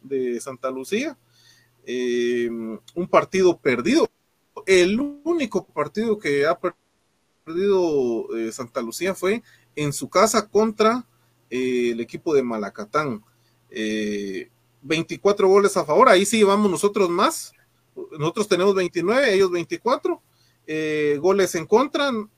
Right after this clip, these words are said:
eh, ellos tienen dieciséis, nosotros dieciocho, ahí sí nos ganan, ¿verdad?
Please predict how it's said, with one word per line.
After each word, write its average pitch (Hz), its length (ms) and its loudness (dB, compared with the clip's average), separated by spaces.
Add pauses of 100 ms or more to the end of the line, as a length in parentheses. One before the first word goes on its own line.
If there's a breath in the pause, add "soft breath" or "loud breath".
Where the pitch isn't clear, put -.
eh, 151 500 -6
ellos 170 260 2
tienen 185 300 -2
dieciséis, 156 840 -2
nosotros 156 440 -6
dieciocho, 143 440 -2
ahí 156 120 -2
sí 170 160 -4
nos 143 400 -6
ganan, 170 380 -2
¿verdad? 139 340 -4